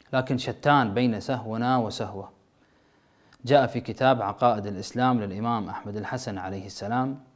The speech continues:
"وبالنسبة للصلاة فقد يتسبب التركيز على ذكر الله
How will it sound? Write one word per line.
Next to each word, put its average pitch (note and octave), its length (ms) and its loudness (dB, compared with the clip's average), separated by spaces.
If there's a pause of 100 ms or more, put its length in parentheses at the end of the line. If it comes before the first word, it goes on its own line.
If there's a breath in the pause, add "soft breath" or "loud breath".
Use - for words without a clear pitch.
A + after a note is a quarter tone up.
(1400 soft breath)
"وبالنسبة B2+ 560 2
للصلاة C#3 640 4 (240)
فقد C3+ 300 4
يتسبب C#3 680 -2
التركيز C3 680 -2
على G2+ 300 -4
ذكر B2+ 220 -4
الله C3 480 4